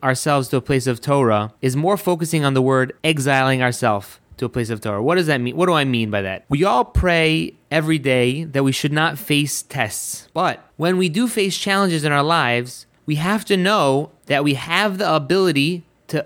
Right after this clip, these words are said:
overcome that challenge because it's tailor-made for each and every one of us.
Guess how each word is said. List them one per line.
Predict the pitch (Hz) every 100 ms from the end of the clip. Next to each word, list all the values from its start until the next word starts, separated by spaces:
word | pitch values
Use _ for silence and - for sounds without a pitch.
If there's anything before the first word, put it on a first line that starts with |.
| - 180
overcome | 214 202 196 - 190 190 175
that | 147 131
challenge | - 151 160 208 240 180
because | 180 175 147
it's | -
tailor-made | - 190 190 180 165 165 170 202 196 - -
for | - -
each | 165 165
and | 151
every | 139 139
one | 131 123
of | 107
us. | 101 - -